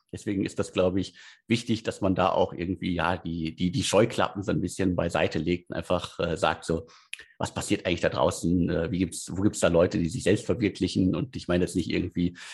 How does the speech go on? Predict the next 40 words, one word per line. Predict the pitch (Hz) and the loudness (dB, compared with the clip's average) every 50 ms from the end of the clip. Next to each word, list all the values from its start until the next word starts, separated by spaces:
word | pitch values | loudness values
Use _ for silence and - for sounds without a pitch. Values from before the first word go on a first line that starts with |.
| - - | -16 -14
Influencer, | - - 117 113 - - 101 92 98 - - - 92 87 | 0 2 2 2 4 4 6 6 6 6 4 2 2 2
die | - 104 92 - | 2 0 -2 0
irgendwie | - 85 87 - 95 87 85 87 85 | 0 -2 -2 -2 -2 -2 0 -2 -2
Strandfotos | 80 - - - 101 127 131 131 - - 104 107 107 90 - 113 110 - 110 101 95 - | -4 -4 0 2 4 4 4 2 2 0 2 2 2 0 -2 -6 -4 -2 -4 -4 -4 -4
durch | - - - | -6 -10 -6
die | - 101 | -6 -6
Gegend, | 107 110 104 101 101 101 113 - - - | -2 0 0 2 2 0 -2 -4 -4 0
äh, | 110 101 98 101 101 104 | 2 4 4 4 2 0
schicken. | - - 110 - 117 104 104 104 - _ _ - _ - | 0 -2 0 2 4 2 2 2 -2 _ _ -20 _ -4
Kann | - 87 | -2 2
auch | - 123 120 | 2 2 2
irgendwie | 127 101 113 107 107 | 2 0 0 0 0
schön | 98 - 110 113 110 | -2 2 2 2 2
sein | 104 107 104 101 98 | 4 2 2 0 0
für | - | -2
eine | 104 95 92 | -4 -4 -4
Zeit. | - - 101 98 101 98 - - _ _ _ _ _ _ _ _ _ _ _ _ _ | -2 0 2 2 2 0 -4 -14 _ _ _ _ _ _ _ _ _ _ _ _ _
Aber | - 90 | -6 -6
ich | 87 - | -4 -4
glaube, | - 82 95 92 | -2 -2 -2 -2
so | 82 90 | -2 -4
richtig | 87 98 - - 90 87 - - - - - _ | -4 -4 -4 -4 -6 -6 -6 -12 -18 -20 -16 _
ein | - - | -6 -4
Unternehmen | - 90 - 92 82 85 90 95 110 110 101 92 | -4 0 0 2 2 4 6 6 8 6 6 4
zu | - - 90 85 | 0 -4 -6 -4
gründen, | - - 82 101 113 117 - 104 101 95 95 92 90 | -2 0 4 4 4 4 2 0 2 2 2 2 2
sei | 82 82 80 | 2 2 2
es | 82 | 2
jetzt | - 90 - - | 0 -2 -4 -4
irgendwie | - 82 85 87 87 87 85 82 | -6 -6 -6 -6 -4 -4 -2 -2
ein | 85 85 - - | -2 -4 -2 -2
ein-, | 76 87 92 92 | 0 0 0 -2
zwei-, | - - - 78 80 85 90 | -4 -4 -2 0 0 0 0
drei | 85 - - 87 95 | -2 0 -2 0 2
Mann | 92 85 87 90 | 2 0 0 -2
oder | 80 - 85 85 | -4 -4 -4 -4
vielleicht | - - 87 80 76 - - | -2 0 0 0 0 0 -4
auch | 87 87 | -4 -4
irgendwann | 76 82 85 87 - 85 85 87 87 | -4 -4 -6 -2 0 0 2 2 2
ein | 82 87 87 85 | 0 0 -2 -4